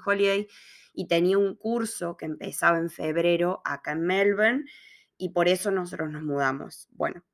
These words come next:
eh, haciendo un fast forward, eh, lo del curso no, no prosperó, y hay otros episodios en donde yo hablo de mi, eh, mi experiencia con los colegios y qué terminé estudiando y demás.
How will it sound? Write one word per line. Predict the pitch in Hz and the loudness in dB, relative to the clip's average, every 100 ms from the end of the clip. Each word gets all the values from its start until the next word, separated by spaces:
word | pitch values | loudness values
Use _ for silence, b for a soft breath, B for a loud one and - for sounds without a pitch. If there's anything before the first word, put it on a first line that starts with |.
| _ _ _ _ _ _ _ _ - | _ _ _ _ _ _ _ _ -4
eh, | 156 143 | 0 0
haciendo | 151 165 170 170 | 0 0 2 2
un | 165 | 0
fast | 165 165 - | 0 0 0
forward, | 175 170 185 185 - | 0 2 2 0 -2
eh, | 160 143 139 | -4 -4 -4
lo | 143 | -4
del | 139 | -4
curso | 139 156 151 | -6 -6 -6
no, | 147 147 139 135 - | -4 -4 -4 -6 -6
no | 143 | -6
prosperó, | 143 - - 143 160 494 B B B B _ | -6 -8 -8 0 2 2 B B B B _
y | 170 156 151 | -6 0 2
hay | 156 165 | 4 2
otros | 160 160 | 0 -4
episodios | 147 147 147 147 156 | -6 -6 -4 -4 -2
en | 147 | -4
donde | 147 143 | -4 -6
yo | 151 147 | -2 2
hablo | 156 160 151 | 4 2 0
de | 143 | -2
mi, | 147 143 147 147 - _ _ _ _ - | -4 -6 -8 -10 -16 _ _ _ _ -6
eh, | 147 143 - | -4 -4 -6
mi | - 151 | -6 -6
experiencia | - 151 151 160 165 156 | -6 -4 0 0 -2 -2
con | 147 | -4
los | 143 | -4
colegios | - 147 175 196 196 180 | -4 2 4 4 2 0
y | 156 - | 0 -2
qué | 151 | -4
terminé | 160 151 147 | -2 -2 -4
estudiando | 147 - 156 170 180 180 156 | -6 -6 0 4 4 4 2
y | |
demás. | 151 196 247 302 | 2 4 4 2